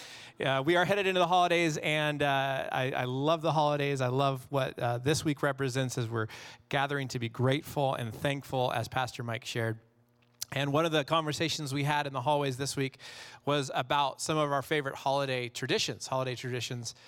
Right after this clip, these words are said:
that we share in our own families, maybe growing up or even now. And, uh, one that, that, uh, resonated with me as a kid who grew up in the nineties, I think, uh, Pastor Suzanne shared that they watch Home Alone every Christmas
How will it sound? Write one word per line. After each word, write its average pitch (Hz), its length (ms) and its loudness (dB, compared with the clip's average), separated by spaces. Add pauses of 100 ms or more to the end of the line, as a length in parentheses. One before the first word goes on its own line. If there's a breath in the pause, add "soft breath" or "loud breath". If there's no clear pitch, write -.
(400 loud breath)
that - 100 -8
we 120 80 -4
share 127 300 0
in 127 80 -4
our 123 140 0
own 139 160 0
families, 139 360 -2
maybe 123 220 -4
growing 123 320 -2
up 113 240 -4
or 120 80 -6
even 107 260 -4
now. 110 340 -4 (500 loud breath)
And, 127 320 -2
uh, 123 100 0
one 160 400 0
that, 143 300 -2 (100)
that, 123 320 -2 (240)
uh, 117 200 -2
resonated 170 520 0
with 147 180 -4
me 170 280 -2
as 131 140 -2
a 131 60 -2
kid 180 320 -4
who 147 140 -4
grew 143 240 -2
up 151 140 0
in 135 60 -10
the 131 80 -4
nineties, 131 640 -4 (260 loud breath)
I 139 60 -4
think, 143 300 -4
uh, 135 120 -4
Pastor 139 340 -4
Suzanne 135 460 -2
shared 127 300 -2
that 127 120 -8
they 131 140 0
watch 127 340 0
Home 151 300 0
Alone 131 560 0
every 127 460 0
Christmas 117 760 -4